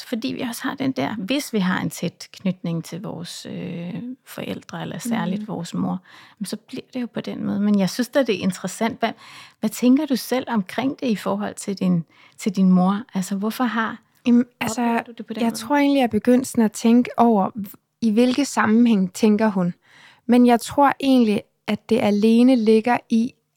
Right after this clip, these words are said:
Speaker 2: og det kender man, det kender alle forhåbentlig, øhm,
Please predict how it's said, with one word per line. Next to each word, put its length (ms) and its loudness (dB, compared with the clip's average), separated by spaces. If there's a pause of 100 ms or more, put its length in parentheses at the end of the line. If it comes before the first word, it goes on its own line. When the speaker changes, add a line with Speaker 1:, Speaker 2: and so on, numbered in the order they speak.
Speaker 2:
og 160 -2
det 120 0
kender 260 0
man, 360 0
det 140 0
kender 220 -4
alle 220 -4
forhåbentlig, 580 -2 (140)
øhm, 460 0